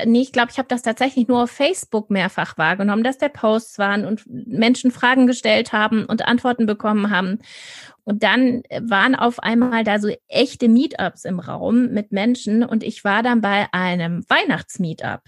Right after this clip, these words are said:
das weiß ich noch, genau. Und da waren so, das fand in München statt und da waren, ich bin da hingegangen, kannte natürlich überhaupt niemand.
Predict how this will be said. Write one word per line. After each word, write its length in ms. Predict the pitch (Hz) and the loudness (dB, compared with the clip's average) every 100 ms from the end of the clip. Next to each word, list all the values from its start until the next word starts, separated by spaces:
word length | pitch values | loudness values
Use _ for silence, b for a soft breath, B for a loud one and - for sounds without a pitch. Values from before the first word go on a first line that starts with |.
| - | -12
das 200 | 233 - | -8 0
weiß 220 | 254 254 | 0 0
ich 180 | - - | -6 -12
noch, 280 | - - - | -12 -14 -6
genau. 440 | 226 220 151 156 - _ B B B B B | 0 0 0 -4 -10 _ B B B B B
Und 280 | 233 240 233 | 4 4 4
da 320 | - 233 226 233 | 0 0 2 2
waren 320 | 247 285 269 - | 2 2 -2 -6
so, 600 | 214 208 208 220 269 311 | -4 -4 -2 0 2 0
das 280 | 226 220 - 208 | -2 -4 -6 -6
fand 260 | 247 240 | -2 0
in 160 | 220 214 | 2 4
München 420 | 277 - 392 320 | 4 2 -4 -4
statt 440 | - - 269 269 - | -4 -2 0 -2 -4
und 200 | 226 226 | -4 -2
da 160 | 220 220 | -4 -2
waren, 440 | 214 214 220 214 | 0 0 -2 -4
ich 120 | 240 | -4
bin 140 | - 240 | -2 0
da 80 | |
hingegangen, 580 | 220 262 302 262 247 262 | 2 2 2 0 2 2
kannte 380 | 269 254 269 277 | 2 0 2 2
natürlich 500 | 240 240 247 220 - | 2 0 -2 -2 -2
überhaupt 500 | 220 214 247 285 - | -4 0 0 0 2
niemand. 540 | 220 220 240 294 427 | 2 4 4 2 -2